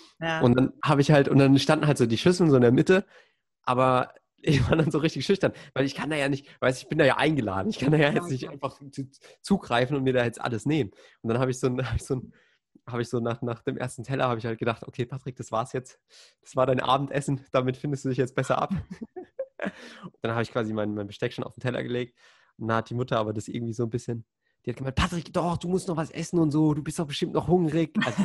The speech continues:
Speaker 1: <laughs>
Speaker 2: die war halt so lieb. Und dann hab ich
Speaker 1: Hast du
Speaker 2: so,
Speaker 1: innerlich
Speaker 2: hab ich so
Speaker 1: gedacht,
Speaker 2: gesagt,
Speaker 1: „Geil, ey.“
Speaker 2: hab ich so gesagt, „Ja, hungrig bin ich nicht mehr, aber es schmeckt halt schon super gut, ne? Also ein bisschen was will ich noch nehmen.“ <laughs>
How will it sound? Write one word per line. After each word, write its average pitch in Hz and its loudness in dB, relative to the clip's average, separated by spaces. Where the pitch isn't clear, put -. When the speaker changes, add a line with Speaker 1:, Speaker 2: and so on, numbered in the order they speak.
Speaker 1:
<laughs> - -6
Speaker 2:
die 123 -4
war 120 0
halt 117 -2
so 127 -2
lieb. 123 -4
Und 120 0
dann 127 4
hab 151 2
ich 151 -2
Speaker 1:
Hast 151 0
du 135 2
Speaker 2:
so, - -4
Speaker 1:
innerlich 196 -4
Speaker 2:
hab - 4
ich - 0
so - 0
Speaker 1:
gedacht, - -
Speaker 2:
gesagt, 131 0
Speaker 1:
„Geil, 202 2
ey.“ 202 0
Speaker 2:
hab 139 -2
ich 135 -8
so 147 0
gesagt, 135 0
„Ja, 135 -6
hungrig 156 0
bin 156 2
ich 139 -2
nicht 156 -6
mehr, 165 0
aber 131 0
es - -4
schmeckt 151 -4
halt 151 -4
schon 175 0
super 170 0
gut, 185 0
ne? 143 -2
Also 131 -2
ein 135 -2
bisschen 156 -2
was 147 -2
will 165 0
ich 147 -4
noch 147 0
nehmen.“ 202 -2
<laughs> - -10